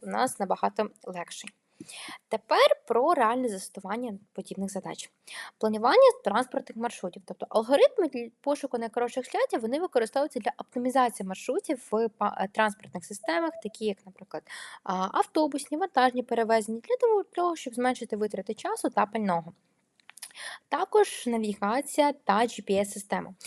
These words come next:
У G P S-навігації ці алгоритми використовуються для розрахунку оптимальних маршрутів між точками,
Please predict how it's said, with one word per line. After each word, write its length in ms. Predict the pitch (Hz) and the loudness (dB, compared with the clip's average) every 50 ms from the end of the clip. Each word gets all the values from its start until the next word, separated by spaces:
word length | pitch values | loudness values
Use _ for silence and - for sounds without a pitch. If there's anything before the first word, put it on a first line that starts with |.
| - - - - - | -16 -16 -12 -6 -4
У 40 | |
G 200 | 214 202 214 208 | -4 -4 0 4
P 80 | 247 302 | 4 4
S-навігації 640 | 427 - 466 403 359 320 294 294 285 277 - 254 220 | 6 4 4 2 2 2 2 2 0 0 -2 -6 0
ці 100 | - 269 | 2 2
алгоритми 460 | 302 359 302 254 226 247 - 294 277 | 4 4 4 2 2 2 2 0 -2
використовуються 680 | 247 - 220 - 202 208 202 - 220 240 254 - - 202 | -2 -2 -2 -2 -2 0 2 2 2 2 2 0 -2 -2
для 100 | 202 202 | -2 -2
розрахунку 540 | 208 196 - 202 196 - 247 226 196 - - - | -2 -4 -6 -8 -4 -4 -4 -2 0 -2 -2 -2
оптимальних 840 | 214 - - 233 214 208 202 202 202 208 202 190 180 180 175 - - | -8 2 6 6 6 6 6 4 2 2 2 2 0 -2 -6 -4 -4
маршрутів 440 | 190 - - 320 370 - - 403 381 | -6 -4 -2 -4 -4 -2 0 0 0
між 140 | 381 349 | 0 -2
точками, 440 | - 359 349 339 - - 320 320 320 | -2 -2 -2 -2 -2 -4 -2 -2 -2